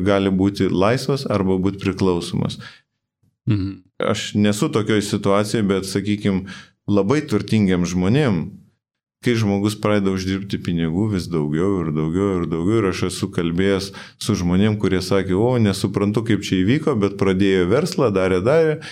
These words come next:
Speaker 1: ir žiūrėk, po milijoną litų per mėnesį uždirbdavo ir nežinojo, ką daryt,
Speaker 2: Mhm.
Speaker 1: kaip čia jam daryt su tais pinigais.“ Tai yra milžiniški pinigai. Bet kur yra pavojus? Pavojus yra tas, kad kai tie pinigai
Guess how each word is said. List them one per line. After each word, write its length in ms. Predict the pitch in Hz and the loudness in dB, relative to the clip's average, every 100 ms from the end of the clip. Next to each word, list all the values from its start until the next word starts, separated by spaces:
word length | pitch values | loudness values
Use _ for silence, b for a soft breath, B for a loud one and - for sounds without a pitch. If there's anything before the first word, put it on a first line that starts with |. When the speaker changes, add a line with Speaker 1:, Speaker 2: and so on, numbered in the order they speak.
| B _ | B _
Speaker 1:
ir 100 | 110 | 2
žiūrėk, 640 | 143 101 123 175 170 - | 4 4 4 2 0 -6
po 120 | - 110 | 0 2
milijoną 600 | 110 110 123 131 123 107 | 4 4 4 4 2 4
litų 380 | 123 127 117 113 | 2 2 -2 0
per 140 | 101 | 2
mėnesį 460 | 98 110 113 101 101 | 4 4 4 2 2
uždirbdavo 640 | 101 98 95 90 85 80 85 | 0 2 2 2 2 2 2
ir 120 | 92 | 4
nežinojo, 640 | 98 95 92 107 143 135 110 | 4 4 2 2 4 2 2
ką 140 | 113 110 | 0 2
daryt, 460 | 101 92 90 87 101 | 2 2 2 0 -6
Speaker 2:
Mhm. 160 | 82 | -2
Speaker 1:
kaip 200 | 90 135 | 0 0
čia 200 | 135 107 | 0 2
jam 160 | 110 107 | 2 4
daryt 220 | 101 104 | 4 2
su 100 | 104 | 0
tais 160 | 101 101 | -2 0
pinigais.“ 520 | 98 95 90 87 87 B B _ | 0 2 2 0 -4 B B _
Tai 80 | 92 | 0
yra 120 | 87 85 | 2 4
milžiniški 680 | 87 110 87 85 80 - 90 | 4 4 2 0 -2 -4 -4
pinigai. 520 | 92 90 110 117 90 - B B B _ _ | -2 0 2 0 -2 -8 B B B _ _
Bet 400 | 101 101 110 110 - - _ _ | -2 2 2 0 -10 -14 _ _
kur 120 | 127 - | 0 2
yra 280 | 110 107 107 | 2 2 2
pavojus? 760 | - 101 101 92 80 78 - B B _ | 2 2 4 4 2 -2 -8 B B _
Pavojus 360 | 104 117 110 110 | 0 2 0 0
yra 200 | 104 98 | 0 0
tas, 260 | 98 147 147 | 0 -2 -2
kad 220 | 98 - | -4 -2
kai 140 | 101 | -2
tie 160 | 101 98 | 0 -2
pinigai 420 | 98 92 95 117 | 0 0 2 0